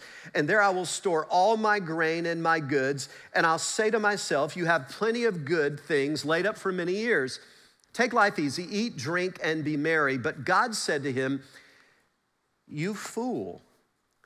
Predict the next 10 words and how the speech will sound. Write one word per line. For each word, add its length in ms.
this 240
very 260
night 400
your 140
life 300
will 80
be 140
demanded 640
from 220
you. 240